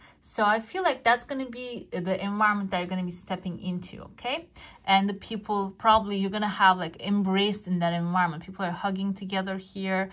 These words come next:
and this is gonna be, like, a very change of energy, and you're right here and getting on another horse with that energy is going to actually upgrade you to another level, okay? Let's get into your plate now. If you have a question, a desire, an intention, hold it in your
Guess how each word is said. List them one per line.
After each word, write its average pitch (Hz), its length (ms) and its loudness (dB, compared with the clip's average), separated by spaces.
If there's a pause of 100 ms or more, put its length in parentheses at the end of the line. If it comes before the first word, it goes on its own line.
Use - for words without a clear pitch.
(280)
and 175 160 2
this 208 140 -2
is 226 60 -8
gonna 220 180 0
be, 214 180 -2
like, 185 220 -4
a 170 80 -4
very 190 440 -2 (380)
change 233 280 -4
of - 160 -4
energy, 214 420 0
and 196 200 2
you're 240 160 0
right 254 240 6
here 269 420 0
and 196 160 2
getting 220 220 0
on 220 160 4
another 214 420 2
horse 156 500 -6
with 180 180 -8
that 170 220 2
energy 220 380 -4
is 180 100 -6
going 180 220 -6
to - 140 -6
actually 190 360 -2
upgrade 190 440 -2
you 180 100 -4
to 180 180 -10
another 175 300 -4
level, 165 580 -6
okay? 320 260 -6 (440)
Let's 277 180 -4
get 370 160 0
into 370 220 -6
your 440 80 -2
plate 240 400 -4
now. 320 240 -2
If - 140 -8
you 254 80 -4
have 262 160 2
a 277 40 -2
question, 240 440 -6
a 277 80 -4
desire, 202 420 0
an 190 160 -4
intention, 175 460 -10
hold 214 240 -6
it 233 80 -10
in 247 80 -14
your 285 180 -6